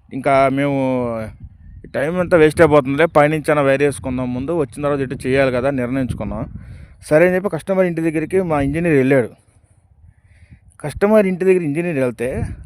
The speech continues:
already కస్టమర్ ఇంట్లో ఉన్నారు. అదేంది, కస్టమర్ ఇంట్లో కస్టమర్ వైఫ్ ఉంది. ఆ కస్టమర్, "మేడం, ఇట్లా మీరు ఉన్నారు కదా, మేము వైర్ వేసుకుంటాం మేడం" అంటే, "లేదు, లేదు, పని మనిషి రానివ్వండి,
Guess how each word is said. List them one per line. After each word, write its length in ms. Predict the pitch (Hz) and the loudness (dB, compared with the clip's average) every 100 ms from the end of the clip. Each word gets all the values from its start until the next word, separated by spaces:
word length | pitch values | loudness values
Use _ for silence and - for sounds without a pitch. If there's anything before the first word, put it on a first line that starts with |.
| - 131 | -8 0
already 400 | 175 202 180 190 | 0 2 0 0
కస్టమర్ 340 | 160 - 185 165 | -4 -4 -4 -4
ఇంట్లో 260 | 156 180 | 0 2
ఉన్నారు. 340 | 147 147 147 107 _ _ _ _ _ _ _ _ _ _ _ _ _ - | 2 2 0 0 _ _ _ _ _ _ _ _ _ _ _ _ _ -12
అదేంది, 580 | 127 175 185 175 175 165 _ _ _ - | -2 0 0 -4 -8 -12 _ _ _ -10
కస్టమర్ 280 | 131 180 185 | -6 0 0
ఇంట్లో 320 | 170 185 202 | 0 0 0
కస్టమర్ 360 | - 131 180 156 | -2 -4 0 4
వైఫ్ 240 | 151 165 | 4 2
ఉంది. 280 | 160 156 - - _ _ - - - - - _ _ _ - - - - - | -2 -4 -6 -12 _ _ -20 -14 -14 -16 -20 _ _ _ -12 -10 -10 -10 0
ఆ 140 | 147 | 4
కస్టమర్, 380 | 180 180 190 180 | 6 4 2 0
"మేడం, 340 | 151 170 208 185 | 4 4 4 2
ఇట్లా 180 | 156 | 2
మీరు 200 | 147 143 | 2 2
ఉన్నారు 260 | 135 156 202 | 2 4 6
కదా, 320 | 190 156 190 | 6 6 4
మేము 320 | 190 143 131 | 2 0 0
వైర్ 200 | 123 143 | 2 2
వేసుకుంటాం 460 | 185 175 170 151 151 | 2 0 -4 -2 0
మేడం" 220 | 139 135 | 0 0
అంటే, 200 | 131 123 | -2 0
"లేదు, 240 | 147 156 160 | 4 4 4
లేదు, 320 | 151 185 208 - - - - - - - - - - _ - - | 2 0 0 -2 -6 -16 -20 -20 -20 -20 -20 -20 -20 _ -8 0
పని 140 | 147 | 2
మనిషి 280 | 185 196 180 | 4 2 4
రానివ్వండి, 680 | 156 139 135 127 120 143 | 4 4 4 2 2 0